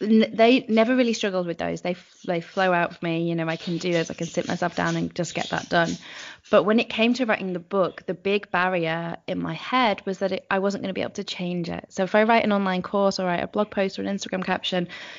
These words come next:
you can always go and edit it if the information changes or if, if you're misunderstood and something's not getting across quite how you intended it or anything like that. You've always got the option to go back in, update, refresh, change, edit.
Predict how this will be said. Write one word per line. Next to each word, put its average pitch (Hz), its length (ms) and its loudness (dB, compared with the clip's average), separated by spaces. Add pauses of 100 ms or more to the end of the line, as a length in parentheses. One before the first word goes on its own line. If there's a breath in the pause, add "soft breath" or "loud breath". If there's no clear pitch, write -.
(160 loud breath)
you 233 180 4
can 226 140 4
always 214 220 8
go 202 100 4
and 175 100 2
edit 175 300 -2
it 165 180 -2
if 175 220 -4
the 170 80 0
information 226 500 4
changes 190 640 4
or 170 220 2
if, 180 320 -2
if - 180 -14
you're 240 100 4
misunderstood 220 1000 4 (400 loud breath)
and 196 420 0
something's 185 400 -8
not 180 140 -4
getting 180 220 -2
across 214 380 -2
quite - 280 -4
how 202 100 -4
you 196 180 -2
intended 190 540 -6
it 175 220 0
or 170 100 -2 (140)
anything 214 500 4
like 185 140 0
that. 165 180 -4
You've 170 200 -8
always 180 260 2
got - 120 -6
the 160 120 -2
option 165 320 -4
to - 100 -10
go 170 160 0
back 180 240 -2
in, 160 300 -2 (340 loud breath)
update, 170 480 2
refresh, 160 540 -4
change, 160 420 -2
edit. 156 360 -4